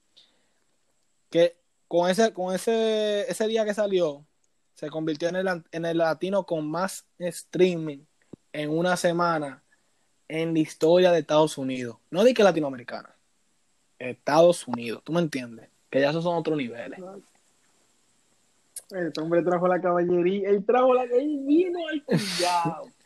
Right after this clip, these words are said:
Speaker 1: No,
Speaker 2: Él
Speaker 1: cualquier,
Speaker 2: vino al
Speaker 1: cua-,
Speaker 2: pillao.
Speaker 1: cualquier cosa, si me quieren tirar la mala, busquen a Rapetón, busquen la fecha <laughs> cuando salió el álbum y busquen toda esa información, que yo no estoy hablando por hablar aquí.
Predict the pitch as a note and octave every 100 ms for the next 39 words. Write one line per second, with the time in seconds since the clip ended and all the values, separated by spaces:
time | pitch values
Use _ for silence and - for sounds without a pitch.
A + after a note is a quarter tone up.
0 | D#3+ - - D#3+ E3+ D#3+ F#3+ D#3 A3+ F3
1 | D4+ E4+ F#4+ G#4 F#4+ E4+ E4+ G#4 - F#4+
2 | G4+ C4 F#3 - F#3+ F3+ D#3 G#3 G#3+ -
3 | A3 A3+ G#3 F#3+ F3+ E3 G3+ G#3+ G#3+ G#3
4 | F#3+ G3 G#3 G3 F#3 F3 G3+ F#3+ F#3+ F3+
5 | E3 G3 G3+ F#3 F3 E3+ G3 F#3+ F#3+ F3+
6 | F3 F3 E3 F#3 F#3 F#3 F3 - F3 -
7 | F3 E3+ E3 F3+ F3+ F#3+ F3 D#3+ D#3 E3
8 | E3 F3 F3 E3 D#3+ D3 - D3 C#3+ D3
9 | D#3 E3+ E3 D#3 D#3 C#3+ B2 B2 - -
10 | A3+